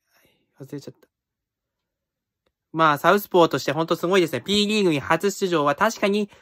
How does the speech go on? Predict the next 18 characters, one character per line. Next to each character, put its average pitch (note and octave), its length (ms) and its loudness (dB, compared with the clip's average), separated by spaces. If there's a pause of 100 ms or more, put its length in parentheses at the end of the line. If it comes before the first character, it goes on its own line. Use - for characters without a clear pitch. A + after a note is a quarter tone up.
(100)
苦 - 80 -18
戦 F#3 180 2
強 F3+ 140 0
い - 20 4
ら F3 60 4
れ F3 80 2
ま F3+ 80 0
し - 60 -10
た。 A#2+ 220 -6 (300)
そ - 180 0
の G#3 100 4
後、 A3+ 300 -2 (100)
徐 G3 120 4
々 G3 100 4
に A3 100 2
覚 F3 180 2
醒 F3 160 4
し、 E3 240 0